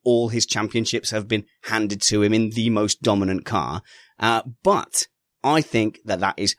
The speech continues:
flattering Ferrari, 'cause Mercedes have been the fastest car more often than not. If you look at, yes, Monaco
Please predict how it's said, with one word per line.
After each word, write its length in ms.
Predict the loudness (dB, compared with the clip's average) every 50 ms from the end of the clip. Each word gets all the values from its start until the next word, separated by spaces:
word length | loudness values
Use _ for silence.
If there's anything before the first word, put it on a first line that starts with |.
| _
flattering 720 | _ -18 -8 -4 -2 0 0 0 0 -2 0 0 0 0
Ferrari, 480 | -2 -2 0 0 0 0 0 -2 -6 -8 _ _ _ _ _
'cause 160 | -6 -4 -4
Mercedes 720 | 0 0 0 0 0 0 0 0 0 0 0 -2 -4 -6 -8 -12 _ _
have 260 | -8 -6 -6 -6 -2 -2
been 240 | 0 0 0 0
the 60 | -2 -2
fastest 500 | -2 -2 -2 0 0 0 -2 -2 -2 -2
car 320 | -2 -4 -4 -4 -4 -6 _ _ _
more 320 | -2 2 2 4 4 4 4
often 420 | 2 0 -2 -4 -4 -4 -4 -6 -8
than 320 | -8 -4 -4 -2 0 0 -2
not. 300 | -2 -4 -6 -8 -10 -12 -12 _ _ -8
If 220 | -6 -6 -2 0
you 80 | 2 2
look 180 | 2 2 2
at, 60 | -2
yes, 340 | -4 -2 0 0 2 0 0
Monaco 540 | 0 -2 -2 -2 -2 -4 -2 0 0 0 0